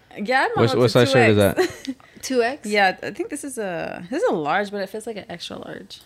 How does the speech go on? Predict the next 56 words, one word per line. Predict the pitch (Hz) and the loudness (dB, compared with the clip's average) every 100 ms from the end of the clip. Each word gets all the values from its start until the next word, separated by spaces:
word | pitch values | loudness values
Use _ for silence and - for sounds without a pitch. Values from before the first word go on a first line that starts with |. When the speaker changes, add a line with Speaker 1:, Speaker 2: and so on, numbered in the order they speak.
| _ - | _ -8
Speaker 2:
Okay, | - - | -4 -2
Speaker 3:
Do | |
you | 226 226 233 | -2 -2 -2
Speaker 2:
okay. | 220 | 0
Speaker 3:
like, | 247 240 - - 208 | 0 0 -4 -16 -8
do | 233 | -2
you | 233 | -2
clip | - 247 226 | -2 -4 -2
'em | 233 | -2
on | 220 | -4
the | 196 | 0
back, | 214 220 247 | 2 2 0
or | |
you | 220 196 | -4 -4
just, | 190 190 - | -4 -6 -6
like, | 180 165 - | -8 -8 -12
f-, | - - | -20 -12
make | 180 170 | -12 -8
it | 170 | -6
work? | 147 - - _ _ _ _ | -6 -8 -10 _ _ _ _
Speaker 1:
In | 233 240 | -2 -2
pictures, | - 262 294 - - 214 190 185 185 196 - _ _ _ _ - | -2 0 0 -2 -6 -2 -2 -4 -6 -12 -20 _ _ _ _ -4
I | 202 | -4
like | 196 190 196 | 0 -4 -4
to, | - 202 185 | -8 -6 -4
um, | 175 170 160 - _ | -4 -6 -10 -14 _
sometimes | - - 208 233 220 196 196 - - | -10 -6 -6 -4 -4 -6 -10 -6 -2
I'll | 185 175 170 170 165 160 - - | 0 0 -2 -2 -4 -8 -12 -20
tie | - 185 | -6 -4
it | 190 196 - _ | -4 -6 -10 _
depending | 196 208 190 190 190 | -14 -10 -10 -10 -10
in | |
the | 185 | -8
back, | 180 180 185 | -4 -4 -4
and | 185 | -8
then | 185 180 | -8 -6
sometimes | 185 190 202 190 190 | -6 -4 -4 -4 -4
I'll | 185 | -4
take, | 185 214 185 - | -4 -10 -10 -10
like, | 180 | -10
the | 175 | -12
side | - 180 180 | -6 -4 -2
of | 208 | -2
the | 220 | -4
shirt | - 233 233 - | -4 -4 -4 -6
and | 190 | -8
I'll | 175 - | -8 -8
twist | - 190 - - | -6 -2 -2 -4
it | 226 | -6
and | 175 | -6
I'll | 165 | -8
tuck | - 185 175 | -8 -10 -8
it | 165 | -10
in | |
my | 151 | -12
pants | - 185 - - - - | -14 -14 -16 -16 -20 -20